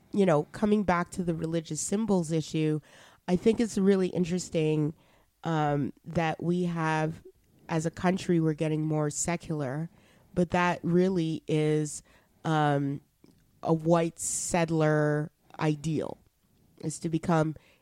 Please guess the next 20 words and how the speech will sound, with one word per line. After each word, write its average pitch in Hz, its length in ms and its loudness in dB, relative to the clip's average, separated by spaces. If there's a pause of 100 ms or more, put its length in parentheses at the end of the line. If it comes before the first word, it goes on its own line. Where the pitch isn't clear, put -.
(580)
kind 170 200 -2
of - 140 0
a-religious, 175 880 4
right? 160 280 -2 (140)
Because 165 340 2
then 170 220 2 (300)
everything 220 380 6
will 180 120 8
be 160 100 2
solved. - 480 -6 (760)
And 185 340 4
so 175 720 8 (640)
I 185 180 4
find, 196 800 4
but 185 380 4 (380)
we, 196 680 0
the 180 260 -4
immigrant 208 420 2
populations, 175 1300 -2 (120)
or 165 500 2